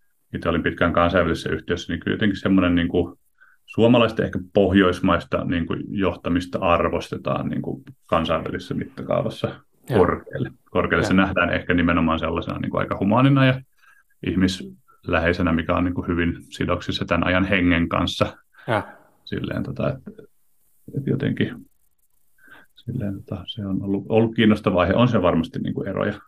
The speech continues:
Speaker 2: Joo.
Speaker 1: mitä näyttäytyy. Ja toki
Speaker 2: Tässä
Speaker 1: Suomen ja Ruotsinkin välillä valtavia, <laughs> valtavia
Speaker 2: Kyllä. Näin on, näin on. Toi on mielenkiintoinen, tota, on törmännyt semmoiseen myyttiin, kun että,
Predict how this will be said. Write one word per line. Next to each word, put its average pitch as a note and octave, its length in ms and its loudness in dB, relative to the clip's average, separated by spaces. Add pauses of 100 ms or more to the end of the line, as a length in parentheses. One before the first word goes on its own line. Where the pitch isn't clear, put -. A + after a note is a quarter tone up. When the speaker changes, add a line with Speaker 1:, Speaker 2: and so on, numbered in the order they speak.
(500)
Speaker 2:
Joo. G#2+ 160 -2 (520)
Speaker 1:
mitä G2+ 200 -6 (100)
näyttäytyy. G2 520 -6 (400)
Ja G#2 80 -2
toki - 0 -
Speaker 2:
Tässä A#2+ 280 2
Speaker 1:
Suomen G2 180 0
ja F#2 40 -2
Ruotsinkin F#2+ 380 2
välillä E2+ 260 2
valtavia, F2 380 4
<laughs> C3+ 420 2
valtavia C#3 300 4
Speaker 2:
Kyllä. A2+ 200 -2 (560)
Näin F#2+ 220 -6
on, F#2+ 60 -10 (200)
näin G2+ 280 -4
on. F#2+ 60 -6 (500)
Toi A#2+ 160 4
on G#2+ 60 0
mielenkiintoinen, G2 840 0 (240)
tota, G#2+ 340 -4
on A2 140 -4
törmännyt G#2 380 -4
semmoiseen A2 520 -4
myyttiin, - 540 -4
kun - 200 -6
että, - 380 -4